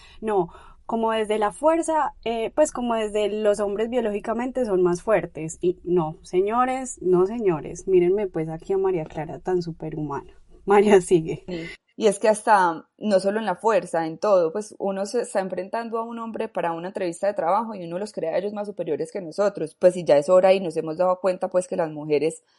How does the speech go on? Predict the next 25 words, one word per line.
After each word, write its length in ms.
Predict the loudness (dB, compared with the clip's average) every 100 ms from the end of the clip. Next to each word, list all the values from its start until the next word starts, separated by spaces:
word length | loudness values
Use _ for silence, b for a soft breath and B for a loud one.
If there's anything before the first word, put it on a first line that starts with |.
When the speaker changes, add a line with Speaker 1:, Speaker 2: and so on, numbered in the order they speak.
| _ -4
Speaker 2:
somos 300 | 0 2 0
incluso 320 | -4 -8 -6
mucho 240 | -8 -8
más 240 | -6 -6 -4
capaces 560 | 0 2 2 0 -10
que 320 | -6 -2 0
ellos, 460 | 0 0 -2 -4 -10 b b b
y 300 | 4 8 8
es 120 | 8
de 120 | 2
creernos 580 | 4 8 8 8 4 2
eso 320 | 4 4 4
y 100 | 2
de 120 | 2
que 80 | 0
nos 160 | -4 -2
podemos 360 | -2 -2 -4
comer 260 | -6 -2 0
el 120 | -2
mundo 260 | -4 -6 -6
también 400 | -6 -6 -10 -10
nosotras. 560 | 0 2 2 0 -4 _ b b
Entonces 360 | -2 0 0 0
el 160 | 0
desafío 600 | 2 2 2 2 2 2